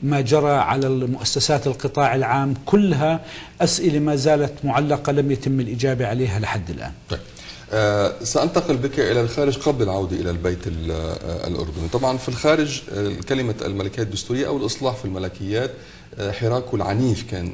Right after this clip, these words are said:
Speaker 2: آه، في البحرين قبل أن، آه، نعيد، آه، يعني، استهلاك كلام الحوار ولجان الحوار كل ذلك. في الحالة المغربية كان هناك شيء لافت، مبادرة ملكية أدت إلى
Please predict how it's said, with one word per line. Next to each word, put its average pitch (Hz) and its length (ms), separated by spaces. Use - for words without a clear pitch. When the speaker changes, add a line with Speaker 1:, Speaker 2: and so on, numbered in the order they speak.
Speaker 2:
آه، 87 140
في 87 120
البحرين 101 460
قبل 120 300
أن، 113 300
آه، 98 160
نعيد، 107 480
آه، 90 540
يعني، 87 220
استهلاك 107 600
كلام 107 340
الحوار 101 640
ولجان 98 500
الحوار 92 380
كل 80 100
ذلك. - 300
في 151 300
الحالة 165 420
المغربية 120 640
كان 139 200
هناك 123 600
شيء - 280
لافت، 104 420
مبادرة 101 540
ملكية 95 640
أدت 101 280
إلى 92 300